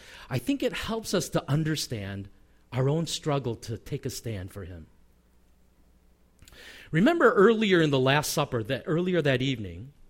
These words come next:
when Peter confidently claimed that he would follow Jesus to prison and even to death. I think Peter honestly meant it at the time.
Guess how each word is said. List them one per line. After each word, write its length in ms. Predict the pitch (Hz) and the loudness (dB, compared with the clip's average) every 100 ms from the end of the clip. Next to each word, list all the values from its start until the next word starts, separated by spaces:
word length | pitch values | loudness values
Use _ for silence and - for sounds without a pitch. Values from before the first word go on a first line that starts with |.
| _ - - - | _ -20 -20 -2
when 220 | 143 131 | -2 0
Peter 420 | - 240 247 220 | 0 0 4 4
confidently 880 | 208 - 226 254 - 254 240 226 196 | 4 0 0 -4 0 0 2 2 0
claimed 680 | - - 170 147 107 104 170 - - - - - | -2 0 2 2 -2 -6 -10 -14 -20 -20 -20 0
that 120 | 135 | 4
he 120 | 175 | 6
would 140 | 175 165 | 4 0
follow 480 | - 190 165 180 | -2 0 2 2
Jesus 680 | 147 117 107 95 92 - - - _ - | 0 -4 -6 -6 -8 -10 -18 -20 _ -10
to 100 | - | -10
prison 600 | - 147 139 170 180 185 _ _ _ - | -2 -2 0 -6 -8 -14 _ _ _ -6
and 140 | 123 | -2
even 220 | 147 143 139 | 0 0 -4
to 100 | 117 | -6
death. 320 | 107 98 - - _ _ _ _ _ _ _ _ _ _ - - _ - - _ _ _ - _ _ _ - | -6 -8 -12 -20 _ _ _ _ _ _ _ _ _ _ -20 -20 _ -20 -20 _ _ _ -20 _ _ _ 0
I 160 | 254 | 2
think 280 | 302 285 - | 4 4 4
Peter 400 | - 220 202 208 | 2 2 2 2
honestly 500 | 139 139 160 165 220 | 0 0 0 -2 -2
meant 360 | 170 147 214 220 | 0 2 0 -2
it 80 | 139 | -4
at 140 | 90 | -6
the 80 | 90 | -10
time. 340 | - 92 80 | -12 -12 -12